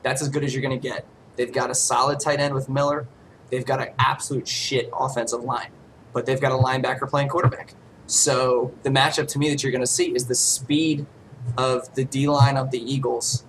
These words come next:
against basically Big Ben's ability to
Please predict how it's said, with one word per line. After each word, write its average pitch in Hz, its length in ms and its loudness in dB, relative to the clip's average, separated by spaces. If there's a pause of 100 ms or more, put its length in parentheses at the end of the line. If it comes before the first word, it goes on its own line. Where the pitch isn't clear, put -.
(380)
against 123 760 -2 (300)
basically 160 480 2
Big 135 300 -2
Ben's 131 260 6
ability 131 580 0 (340)
to 117 500 0